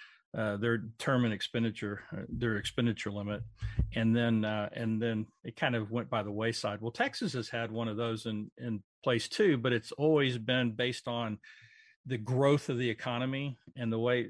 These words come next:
in the Texas Constitution. And that was judged by, uh, the legislature to be,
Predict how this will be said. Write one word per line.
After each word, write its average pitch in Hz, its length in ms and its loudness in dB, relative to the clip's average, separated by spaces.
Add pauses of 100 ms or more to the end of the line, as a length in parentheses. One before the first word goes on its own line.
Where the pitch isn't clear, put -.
(140)
in 123 100 -4
the 110 60 -4
Texas 117 320 -4
Constitution. 117 840 -2
And 110 120 2
that 120 160 2
was 107 280 -2 (100)
judged 120 480 -2
by, 110 380 -4 (960)
uh, - 240 -10
the 110 500 -2 (920)
legislature 127 800 2
to 107 120 0
be, 113 380 0